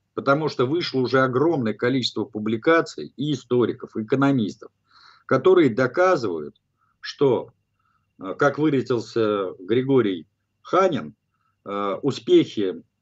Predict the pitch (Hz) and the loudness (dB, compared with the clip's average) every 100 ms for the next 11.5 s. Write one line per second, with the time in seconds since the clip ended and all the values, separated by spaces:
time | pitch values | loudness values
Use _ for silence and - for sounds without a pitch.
0 | _ _ 92 90 90 82 - 123 135 120 | _ _ -10 -6 -6 -8 -2 -2 2 2
1 | 127 139 120 107 123 147 143 135 101 110 | 6 4 4 2 4 2 4 2 2 -2
2 | - 117 - - 139 185 - 120 - 165 | -2 -4 -4 -4 4 4 4 -4 0 0
3 | 175 180 175 180 165 170 - 170 180 - | 2 -2 0 -2 -2 -6 -8 -10 -6 -6
4 | - 147 143 147 110 - _ _ _ _ | -4 -4 0 -2 -2 -10 _ _ _ _
5 | _ _ _ _ _ _ _ - - - | _ _ _ _ _ _ _ -20 -20 -20
6 | _ - 156 170 220 180 165 175 151 120 | _ -4 0 4 4 4 2 2 0 -4
7 | 113 139 156 143 104 - _ 113 127 156 | -4 -4 -2 -4 -4 -8 _ -8 -4 0
8 | 143 95 104 117 117 - - 117 113 127 | 0 0 -2 -4 -6 -12 -16 -16 -16 -20
9 | - 123 - - 107 120 190 185 101 - | -14 -10 -10 -8 -8 -4 -4 -4 -6 -6
10 | 107 123 123 147 - 92 - 123 107 104 | 0 0 0 -4 -4 -10 0 0 2 -2
11 | - 135 113 92 85 | 0 0 0 -8 -8